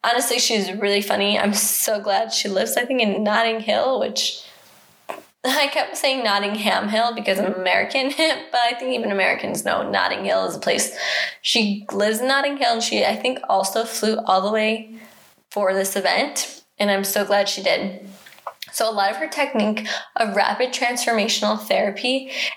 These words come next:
R T T, it actually is something that's really cool, and I'm pretty sure it falls along the line of N L P. And for those of you who didn't know, by now, actually, you should know that I am actually N L P certified,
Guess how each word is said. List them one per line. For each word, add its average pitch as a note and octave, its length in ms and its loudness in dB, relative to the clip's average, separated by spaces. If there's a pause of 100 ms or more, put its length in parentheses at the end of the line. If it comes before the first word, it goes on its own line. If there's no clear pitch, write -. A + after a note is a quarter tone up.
(120)
R G#3 180 2
T C4+ 300 -2
T, A3 420 0
it - 80 0
actually D4 420 0
is D4+ 60 -4
something C4+ 320 0
that's A#3 220 0
really G3 680 0
cool, G3 540 0 (320)
and B3 140 2
I'm B3 100 2
pretty B3+ 220 -2
sure - 180 0
it - 160 -2
falls A3+ 240 0
along G#3 500 0
the G#3+ 60 -2
line G3+ 280 2
of G#3+ 140 -2
N G3 140 2
L G3+ 160 2
P. - 340 -2
And G3+ 220 0
for G#3+ 80 2
those A3 240 2
of D#4 60 0
you E4 180 2
who C4 60 -2
didn't A3 220 0
know, A3+ 300 0 (160)
by B3 240 2
now, C#4 300 0
actually, B3+ 380 2
you A#3 100 2
should A3+ 240 2
know G#3 140 2
that G3 100 4
I G3+ 60 2
am G#3 280 0
actually G#3 380 0
N - 160 2
L G3+ 140 2
P G3+ 260 -2
certified, G#3+ 680 2